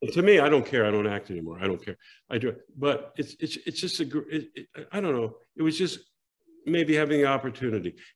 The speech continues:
Just John Travolta, you know, getting, you know, Tarantino. He was done, you know, and it just, it's just, you know, where, oh my gosh, you know, it's just giving opportunity to very talented people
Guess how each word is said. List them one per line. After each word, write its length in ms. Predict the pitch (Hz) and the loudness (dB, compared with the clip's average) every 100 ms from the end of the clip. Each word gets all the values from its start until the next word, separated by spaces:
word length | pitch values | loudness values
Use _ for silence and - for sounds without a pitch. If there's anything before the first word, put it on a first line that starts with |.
| - | -4
Just 220 | 175 180 | -4 2
John 220 | 185 175 | 4 4
Travolta, 560 | 170 139 147 143 123 98 | 0 2 2 4 0 0
you 100 | 107 | 2
know, 100 | 110 | 2
getting, 440 | 123 123 117 117 _ _ _ _ | 2 2 0 -2 _ _ _ _
you 120 | 135 | 2
know, 200 | 110 95 101 - - _ _ | 2 2 -2 -2 -14 _ _
Tarantino. 600 | - 135 117 123 110 87 85 | 0 0 2 0 0 -2 -6
He 100 | 110 | -4
was 200 | 123 110 | -2 -2
done, 300 | - 123 120 | -2 -2 -2
you 100 | - | -2
know, 180 | 113 107 - | -2 -2 -2
and 180 | 135 - _ | -4 -4 _
it 280 | 101 107 151 | -14 -10 -4
just, 280 | 185 - - - | -4 -4 -12 -16
it's 160 | 165 | -14
just, 240 | - 180 - _ _ | -10 -10 -12 _ _
you 120 | - 214 | -2 0
know, 300 | 190 185 - _ _ _ _ - | 2 -2 -10 _ _ _ _ -4
where, 240 | 170 147 - | -2 -2 -4
oh 80 | 190 | -2
my 160 | 214 | 0
gosh, 640 | 208 202 220 202 120 - - | 0 -2 -2 -4 -8 -10 -2
you 80 | |
know, 120 | 147 147 | 0 0
it's 140 | 143 | -2
just 160 | 190 - | -10 -2
giving 240 | 202 190 | 2 4
opportunity 580 | 175 165 156 165 160 139 | 2 0 -2 2 2 2
to 80 | 113 | 0
very 240 | 123 127 | 0 -2
talented 460 | 127 127 117 107 110 | -2 -2 0 0 0
people 380 | 123 - 92 | -6 -4 -8